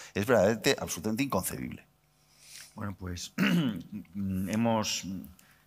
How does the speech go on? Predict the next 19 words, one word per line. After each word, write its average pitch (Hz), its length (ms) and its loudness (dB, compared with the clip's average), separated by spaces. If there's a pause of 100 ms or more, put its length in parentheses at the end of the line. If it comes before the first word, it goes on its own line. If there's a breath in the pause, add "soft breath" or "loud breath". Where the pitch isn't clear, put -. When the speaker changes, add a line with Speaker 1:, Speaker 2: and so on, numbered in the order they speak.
Speaker 2:
nos 98 140 0
hemos 127 160 4
prevenido 113 400 4
contra 107 260 2
el 104 60 4
nacionalismo, 117 880 0
hemos 107 500 0 (480 soft breath)
visto 104 300 0
los 101 200 4
riesgos 101 320 2
del 92 160 0
caparazón 98 560 2
quitinoso 98 540 -2
del 90 160 0
populismo 95 600 -2
que 92 80 -6
nos 90 160 -4
puede 92 480 -2
contagiar. 101 680 0